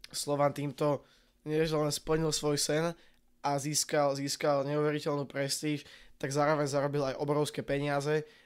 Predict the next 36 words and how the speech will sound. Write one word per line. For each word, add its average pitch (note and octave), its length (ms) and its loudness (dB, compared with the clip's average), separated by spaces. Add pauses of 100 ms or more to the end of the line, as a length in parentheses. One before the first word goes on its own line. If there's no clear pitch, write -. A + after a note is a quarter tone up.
(120)
skoro C#3 320 -4
dvadsať C#3+ 260 2
miliónov C3+ 460 0
eur D3+ 240 4 (480)
a C#3 320 0
zároveň D3 500 2
aj C#3 160 0
prispel C#3+ 460 -2
do C#3 80 2
klu-, C3+ 240 -8
do, C3+ 160 -2
e, B2+ 160 -2 (560)
ligového D3 400 2
koeficientu C#3+ 800 -2
a C3 180 -6
aj B2+ 140 -6
do B2 80 -10
toho B2+ 160 -4
svojho. D#3 400 2 (880)
S - 100 -10
tým, D3 140 -4
že D3 80 0
vďaka D3 180 0
tomuto C#3+ 300 -4
víťazstvu C#3 480 -4
sa C3 320 -2 (360)
Slovenská C#3+ 680 -2
liga C#3 400 2 (240)
posunula C#3+ 680 0
na, C3 280 -2
ak C3+ 160 -4
sa - 80 -4
nemýlim, C#3 320 -4
dvadsiate C3+ 480 0
druhé C#3 400 -2
miesto. F#3 480 2